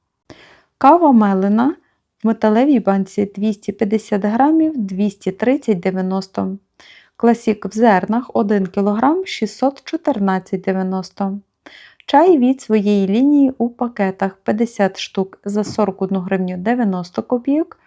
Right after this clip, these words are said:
сто штук сімдесят шість п'ятдесят. Чай «Мономах»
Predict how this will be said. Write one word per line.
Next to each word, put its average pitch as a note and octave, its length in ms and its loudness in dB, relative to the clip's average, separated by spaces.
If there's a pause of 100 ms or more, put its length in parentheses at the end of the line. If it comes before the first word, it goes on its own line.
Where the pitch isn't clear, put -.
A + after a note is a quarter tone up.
(320)
сто - 420 -4
штук D#4 400 -4
сімдесят G3+ 720 -2
шість - 520 -6 (540)
п'ятдесят. G#3+ 800 0 (1500)
Чай A#3 440 2 (180)
«Мономах» A3 840 2